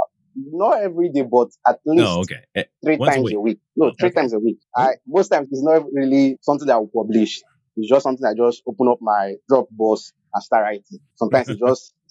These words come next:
Speaker 1: um, so, eh, an idea that pops into my head. Uh, maybe I might publish later, maybe I might not. But I just enjoy writing, so I, I just write.
Speaker 2: That's a really great idea to go and, like, just put those ideas out there, 'cause then later on you can hit 'em up and be like,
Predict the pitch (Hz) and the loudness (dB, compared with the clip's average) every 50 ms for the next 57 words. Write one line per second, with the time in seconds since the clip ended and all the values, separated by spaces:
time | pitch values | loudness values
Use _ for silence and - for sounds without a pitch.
0 | _ _ _ - 120 113 117 120 120 135 - 117 117 113 - - 117 117 117 131 | _ _ _ -4 -2 0 0 0 -2 -2 -2 0 0 -2 -2 -4 -4 -2 0 0
1 | 139 131 131 120 113 104 - - 135 120 - 127 110 - 123 107 101 107 110 101 | 0 0 0 -2 -2 -2 -2 0 -2 -2 -2 -4 -4 -2 -2 0 0 2 0 0
2 | 98 - _ _ _ _ - - 107 107 113 123 131 127 123 117 110 110 110 110 | -2 -6 _ _ _ _ -4 -2 -2 0 0 0 0 2 0 0 0 -2 -4 -4
3 | 107 _ - 113 104 117 135 135 - 127 127 123 120 - 120 113 110 110 120 123 | -4 _ -4 -2 0 0 0 0 0 0 -2 -2 -2 0 -2 -2 0 0 0 0
4 | 113 113 104 104 104 104 101 117 117 104 98 _ _ - 110 107 110 107 - - | 0 0 -2 -2 -2 -2 0 0 0 0 0 _ _ -2 2 2 2 2 0 -4
5 | _ _ _ _ - 110 113 110 143 151 147 - 120 113 110 120 135 131 127 - | _ _ _ _ -4 -2 0 2 2 2 0 -2 -8 -12 -4 -2 0 2 2 2
6 | - 120 - - 98 - - - 110 107 104 107 101 98 98 - _ _ _ _ | 0 -2 -4 -10 -14 -14 -8 -2 0 2 4 4 2 0 -2 -6 _ _ _ _
7 | _ - - - 98 - - - - _ _ _ _ _ _ _ - 98 101 107 | _ -6 -4 0 0 0 0 -2 -6 _ _ _ _ _ _ _ -4 -2 0 2
8 | 113 117 - 117 107 101 95 - _ - - _ _ _ _ _ 135 135 131 - | 0 0 2 2 2 2 0 -2 _ -20 -20 _ _ _ _ _ 0 0 2 0
9 | 123 104 107 113 117 110 107 95 101 98 95 92 90 85 90 90 85 82 82 85 | -2 -2 0 2 2 2 0 0 2 0 0 0 0 -2 -2 0 0 0 0 2
10 | 90 87 85 85 85 76 67 85 82 71 - 90 - - _ _ _ _ _ - | 2 2 2 2 0 -2 -4 -4 -6 -4 -2 -4 -4 -4 _ _ _ _ _ -2
11 | 123 120 117 - 104 101 98 95 98 87 87 80 73 92 104 113 120 135 131 139 | 0 0 0 0 0 0 0 0 0 -2 -2 0 0 0 0 0 2 2 0 0
12 | - 139 147 156 160 - - 110 98 107 104 98 95 98 113 120 117 107 104 107 | 0 0 0 0 0 -2 -2 0 0 2 0 0 0 0 0 0 2 0 0 0
13 | 107 101 95 92 90 82 85 82 80 80 80 82 - - _ _ _ - - 98 | 0 0 0 -2 -2 -2 -2 -4 -2 -2 -2 -4 -6 -10 _ _ _ -8 -4 0
14 | 95 92 90 - - 85 80 78 - | 0 2 0 0 -2 -4 -6 -6 -6